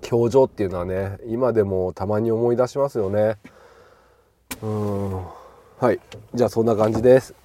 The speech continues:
今日は終わりたいと思う、終わりたい、お開きにしたいと思います。あー。なんか終わりっていうのはね、あんまり良くないみたいですね。日本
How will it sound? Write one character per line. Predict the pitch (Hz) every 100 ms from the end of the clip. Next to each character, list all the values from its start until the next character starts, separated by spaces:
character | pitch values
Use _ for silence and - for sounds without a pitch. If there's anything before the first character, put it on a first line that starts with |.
| _ -
今 | 101
日 |
は | 90
終 | 95
わ |
り | 98
た | 104
い | 92
と | 98
思 | 95
う、 | 90
終 | - 98
わ | 101
り |
た | 101
い、 | 101
お | 104
開 | 120 104
き | 92
に | 90
し | -
た | 107
い |
と | 92
思 | 92 95
い |
ま | 104 110
す。 | - - _ - - - - - _ _ _ _ - - _ _ _ _
あ | - 110 104 101 - - - - - - - - - _ -
ー。 |
な | 147
ん |
か | 143 92 -
終 | 117 151 196
わ | 247
り |
っ | -
て | -
い | 120
う | 104
の | 92
は |
ね、 | 85
あ | 82
ん | 101
ま | 123
り | 123
良 | 151
く | 117
な | 120
い |
み | 95
た | 85
い |
で | 78
す | 85
ね。 | 80
日 | 95
本 | 120 160 180